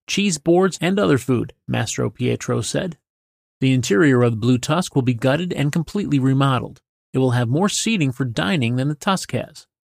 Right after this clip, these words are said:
The Blue Tusk is closing, probably by late September, amid a landlord-tenant dispute. Along with its Armory Square neighbor, the original Clark's Ale House, the Tusk helped the early small brewers in Syracuse and elsewhere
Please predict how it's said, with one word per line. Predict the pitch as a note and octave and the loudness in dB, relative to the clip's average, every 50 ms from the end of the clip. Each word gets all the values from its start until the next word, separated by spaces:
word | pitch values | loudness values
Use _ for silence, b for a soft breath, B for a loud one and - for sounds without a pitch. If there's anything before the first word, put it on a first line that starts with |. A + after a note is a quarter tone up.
| _ _ _ _ | _ _ _ _
The | C3+ | -2
Blue | B2 D#3 G3 F#3 | 0 2 2 2
Tusk | - - D#3+ D#3+ - - | 2 2 0 0 0 -2
is | F3 D#3 | -4 -4
closing, | - - - C#3 A#2+ A2 G2+ A#2+ C3 C#3+ C#3 - _ | -4 0 2 2 2 2 2 0 -4 -4 -6 -10 _
probably | - A#2+ B2 B2+ C3+ A#2 B2 B2 | -4 -4 -2 -2 0 0 0 2
by | A2+ A#2+ A#2 A2+ A2+ | 2 2 2 2 2
late | G#2+ A2 A#2+ B2 B2 | 2 0 0 -2 -2
September, | - - A#2 - - D3 C3+ A#2+ A2 B2+ C#3 - _ _ _ _ _ | -6 -12 -10 -6 -2 -2 -2 0 -2 -2 -4 -6 _ _ _ _ _
amid | C#3 C#3 C#3+ D3 D3 | 0 0 2 2 2
a | C#3+ | 2
landlord-tenant | B2 A2+ C3 D3+ F3+ F#3+ F3 D#3 D#3 F3 F3 D3 - - - G3 F#3 D#3 - - | 0 0 -2 -2 -2 0 0 2 2 2 2 0 -4 -4 -2 0 0 0 0 -2
dispute. | B2+ - - - - B2 - - _ _ _ _ _ _ _ _ _ _ - | -6 -6 -6 -6 -6 -6 -6 -8 _ _ _ _ _ _ _ _ _ _ -4
Along | B2 B2+ C3 C3+ C3+ | 0 2 2 2 2
with | C3 A#2 A#2 | 2 2 0
its | A2+ - | -2 -2
Armory | B2+ B2+ B2+ B2+ B2 B2 A#2+ | -2 -2 0 0 0 0 -2
Square | A2+ - - C3+ B2 A#2+ A#2 | -2 -4 -4 -2 -2 0 0
neighbor, | A#2+ B2+ C3+ C#3 D3 C#3 D3+ D#3 D3 | 0 2 2 2 2 2 0 0 -2
the | - A2+ G#2+ | -2 -4 -4
original | G#2+ A2+ E3 F#3 E3 - C#3+ B2+ A#2 | -2 0 0 0 0 0 -2 -2 -2
Clark's | - - B2 A#2 A2+ - - - | -2 -2 0 0 0 -2 -6 -6
Ale | - C#3+ C#3 C#3 C3+ | -2 0 0 2 2
House, | A2+ B2+ C3 D#3 D#3 - - - _ _ _ _ | 0 0 -2 -2 -4 -6 -8 -12 _ _ _ _
the | C3 A#2+ | -10 -8
Tusk | - - E3 E3+ - - - | -4 -2 -2 -2 -2 -6 -6
helped | - E3+ F3+ F3+ - - | -2 -2 -2 -2 0 0
the | C#3+ C3 - | 0 0 0
early | E3 F#3+ A3 A#3 A3 | 0 -2 0 0 0
small | D#3 - - C#3 B2+ B2 A#2+ | -2 -2 -2 0 0 0 0
brewers | A2+ G#2+ A#2 A#2+ A#2+ A#2 A2+ - A#2+ | 0 0 -2 0 0 0 -2 -2 -4
in | A#2 | -6
Syracuse | G#2 - C#3+ C#3+ D3 D#3 - _ - F3+ F3+ - - | -6 -4 -4 -2 -2 -4 -4 _ -4 -4 -2 -4 -4
and | - - B2+ D3+ | -6 -6 -4 -2
elsewhere | F#3 G3 F3 - - B2 A#2+ A#2+ A#2+ | -2 -4 -4 -2 -2 -2 -2 -2 -4